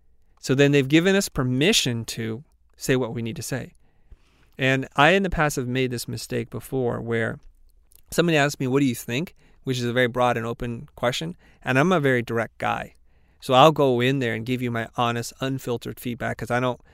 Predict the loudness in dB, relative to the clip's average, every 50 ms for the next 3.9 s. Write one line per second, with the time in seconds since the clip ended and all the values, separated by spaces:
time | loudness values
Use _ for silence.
0 | _ _ _ _ _ -6 0 2 2 2 0 -2 -4 -4 -4 -4 -4 -6 -8 -8
1 | -6 -4 -6 -6 -8 -10 -14 -16 -20 _ _ _ _ _ _ _ _ _ _ _
2 | _ _ -12 -10 -2 2 2 2 2 2 -2 -6 -8 -10 -16 _ _ _ _ -4
3 | -2 -2 -2 -4 -6 -6 -6 -2 -2 -2 0 0 0 0 0 -2 -2 -4